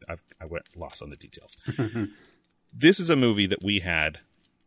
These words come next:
Speaker 1: recorded on V H S tape, and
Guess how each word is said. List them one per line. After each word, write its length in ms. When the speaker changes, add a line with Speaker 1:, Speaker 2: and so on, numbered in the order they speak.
Speaker 1:
recorded 460
on 120
V 140
H 160
S 160
tape, 200
and 280